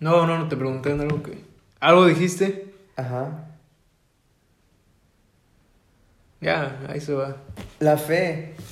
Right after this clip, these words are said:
Speaker 2: am, ¿es fácil o difícil tener fe? O una fe
Speaker 1: Depende.
Speaker 2: correcta, una
Speaker 1: Depende.
Speaker 2: fe genuina, una fe
Speaker 1: Depende.
Speaker 2: buena.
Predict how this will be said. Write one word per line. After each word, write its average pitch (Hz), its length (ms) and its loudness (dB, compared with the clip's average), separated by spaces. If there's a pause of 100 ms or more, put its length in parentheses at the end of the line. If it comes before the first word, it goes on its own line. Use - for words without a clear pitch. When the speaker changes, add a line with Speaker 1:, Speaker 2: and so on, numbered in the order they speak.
(600)
Speaker 2:
am, 131 460 -10 (1400)
¿es 185 380 -4
fácil 190 420 0
o 175 60 0
difícil 160 420 -2
tener 131 280 -4
fe? 139 220 -12 (1900)
O 139 100 2
una 160 240 4
fe 143 40 2 (140)
Speaker 1:
Depende. 143 80 2
Speaker 2:
correcta, 139 680 0
una 139 80 -4
Speaker 1:
Depende. 127 320 -6
Speaker 2:
fe 127 220 -6
genuina, 127 540 -10
una 120 180 -12
fe 156 120 -12
Speaker 1:
Depende. 143 500 -4
Speaker 2:
buena. - 40 -16